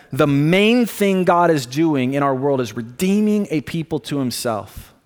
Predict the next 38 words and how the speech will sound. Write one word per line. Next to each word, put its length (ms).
There 100
are 40
lots 320
of 40
important 360
things 260
out 140
there, 100
right? 320
There 100
are 20
lots 220
of 60
things 180
we 80
could 120
point 280
to 240
that 120
seem 300
to, 260
to 80
be 80
pretty 240
big. 420
I 40
mean, 180
think 140
about 200
politics. 880
Think 160
about 160
all 180
the 80
different 280
conversations 800
that 120
are, 120